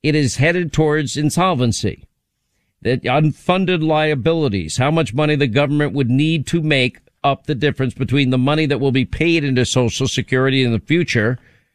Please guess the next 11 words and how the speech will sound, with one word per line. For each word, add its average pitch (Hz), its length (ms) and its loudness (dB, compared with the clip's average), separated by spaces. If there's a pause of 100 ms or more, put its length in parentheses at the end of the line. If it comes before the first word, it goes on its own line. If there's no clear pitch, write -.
(240)
and 135 220 2
benefits 151 480 -2
that 135 140 -2
have 131 120 2
been 120 200 0
promised, 147 640 0 (440)
uh, 127 300 0 (100)
that 147 280 0
number's 147 440 0
forty 175 600 -2
trillion 156 760 0